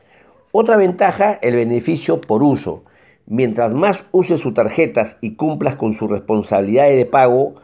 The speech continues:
más puntos o bienes gratis podrás obtener. Pero debe asegurarse de hacer pagos puntuales y un manejo inteligente de su tarjeta para obtener estos beneficios.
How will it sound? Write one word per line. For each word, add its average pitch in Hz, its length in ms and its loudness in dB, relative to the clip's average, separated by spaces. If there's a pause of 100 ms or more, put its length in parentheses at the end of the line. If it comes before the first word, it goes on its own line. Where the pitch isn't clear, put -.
(320)
más 120 420 -2
puntos 151 600 0
o 101 200 0
bienes 135 460 0
gratis 143 480 0
podrás 107 540 0
obtener. 131 560 0 (600)
Pero 127 220 2
debe 233 300 4
asegurarse 139 580 0
de 135 80 0
hacer 139 320 -2
pagos 143 280 2
puntuales 123 640 -2 (300)
y 127 160 -6
un 202 200 -2
manejo 143 440 0
inteligente 135 720 -2
de 123 100 0
su - 120 -14
tarjeta 147 640 -4 (400)
para 110 240 0
obtener 113 680 -2 (180)
estos 180 380 -2
beneficios. 107 760 -4